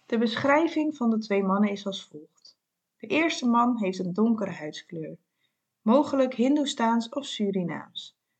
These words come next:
Rond die periode was hij tussen de vijfentwintig en de dertig jaar. Het is nu zestien jaar geleden, dus grof gezegd is hij nu tussen de tweeënveertig en de zevenenveertig jaar oud.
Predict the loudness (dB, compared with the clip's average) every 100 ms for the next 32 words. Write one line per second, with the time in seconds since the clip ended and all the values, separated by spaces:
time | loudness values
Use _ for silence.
0 | _ 0 2 2 0 0 4 4 4 2
1 | 0 0 -2 -4 -6 -6 0 0 0 -2
2 | -2 -2 -2 -6 -6 -8 -10 -12 -12 -12
3 | -16 _ _ _ _ -8 -4 4 6 6
4 | 2 0 0 0 -2 -4 -4 -2 -2 -2
5 | -6 -12 _ _ _ _ _ _ _ 0
6 | 0 0 0 0 0 -2 0 -2 -6 -8
7 | -4 -2 0 0 -2 0 2 2 2 -2
8 | -2 -4 -6 -6 -4 -2 -2 -4 -8 -10
9 | -8 -6 -6 -8 -14 -18 -20